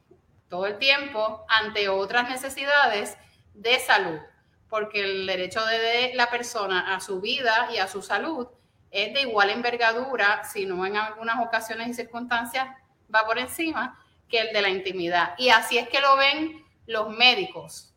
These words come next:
que son los que mandan en el campo de la salud, porque si yo le digo a un médico, por ejemplo, pues no podemos preguntar esto o no podemos decir esto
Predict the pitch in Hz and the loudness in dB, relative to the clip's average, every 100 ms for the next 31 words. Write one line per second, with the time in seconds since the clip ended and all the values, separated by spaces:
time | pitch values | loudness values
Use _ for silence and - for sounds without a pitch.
0 | _ _ _ _ 202 196 240 277 285 247 | _ _ _ _ -12 -6 -2 -2 0 6
1 | 254 254 196 190 202 196 190 208 233 240 | 8 8 2 0 -2 -2 0 0 2 2
2 | 233 240 262 320 - 226 202 208 202 208 | 2 4 2 2 -4 -6 -4 -8 -4 0
3 | 240 254 262 254 262 262 262 262 262 277 | 0 0 0 0 0 -2 -2 -2 -2 0
4 | 294 294 208 202 247 - _ _ _ _ | -2 -2 -4 -4 -4 -12 _ _ _ _
5 | _ - 233 214 202 220 226 240 254 262 | _ -6 -4 -2 -2 0 0 2 0 -4
6 | - - _ _ _ _ _ _ - 262 | -8 -20 _ _ _ _ _ _ -2 -2
7 | 247 247 262 294 311 - 226 226 220 214 | 0 4 4 4 0 -4 -4 -2 -4 -6
8 | 220 233 247 262 262 - 254 311 339 349 | -2 -2 -2 -4 -8 -6 -6 -2 0 -2
9 | - 247 277 | -4 -4 -4